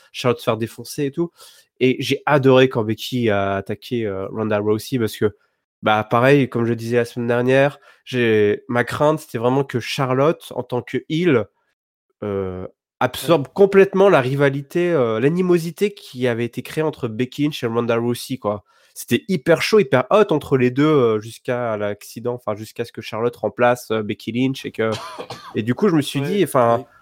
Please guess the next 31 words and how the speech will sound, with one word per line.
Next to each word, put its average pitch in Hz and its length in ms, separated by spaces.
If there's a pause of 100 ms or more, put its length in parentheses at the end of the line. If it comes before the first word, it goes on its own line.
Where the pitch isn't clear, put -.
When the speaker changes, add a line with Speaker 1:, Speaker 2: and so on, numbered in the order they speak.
(400)
Speaker 1:
ils, 87 300
on 165 260
est - 20
en 175 80
train 165 140
de 156 40
perdre 165 220
ça, 220 120
c'est 202 140
limite, 160 320
elles 131 60
sont 135 160
pas 147 120
en 143 40
train 143 160
de 143 40
devenir 147 300
copines, 202 400
mais, 127 300 (960)
bah, 143 140
il 147 60
y 143 40
a 135 40
plus 170 160
d'animosité. 165 840
Maintenant, 143 260
c'est - 280 (280)
tout, 180 340
tout, 196 200 (240)
tout, 190 160 (180)
tout 190 140